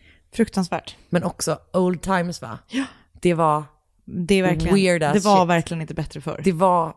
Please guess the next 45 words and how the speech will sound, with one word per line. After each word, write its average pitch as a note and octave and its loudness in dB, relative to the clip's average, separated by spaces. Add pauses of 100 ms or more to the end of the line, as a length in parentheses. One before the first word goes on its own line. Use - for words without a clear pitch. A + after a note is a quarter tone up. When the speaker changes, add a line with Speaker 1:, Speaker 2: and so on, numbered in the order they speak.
Speaker 2:
<laughs> - -8
verkligen - -2
inte D3 -8
bättre - -10 (100)
förr. - -18 (200)
Speaker 1:
Tack C4 -2
för - -6
den C#4 2
här A#3+ 4
veckan. B3 -6
Speaker 2:
Tack A#3+ 0
för C#4 0
den C4 0
här C4 0
veckan. F#3 -4
Speaker 1:
Tack A#3+ -4
Speaker 2:
Eh, F#3+ 2
Speaker 1:
Sigrid A3+ 2
för G#3+ -12
att - -14
hon G3+ -6
ändå F#3 -2
skött F3+ -6
sig E3+ -8
ganska E3+ -8
bra. G3+ 0
Speaker 2:
Jag A3+ 6
tycker C#4 2
Sigrid A3+ 2
har F#3+ 2 (340)
skött G#3+ -6
sig F#3+ -6
jättebra G3 -2
och G#3 -2
nu B3 2
ser G#3 -2
jag D#3+ 0
hur F3 -4
extremt - -2
gulliga C3+ -4
byxor D3 -8
hon C#3+ -8
har D3 -6
på D3 -8
sig. C#3 -10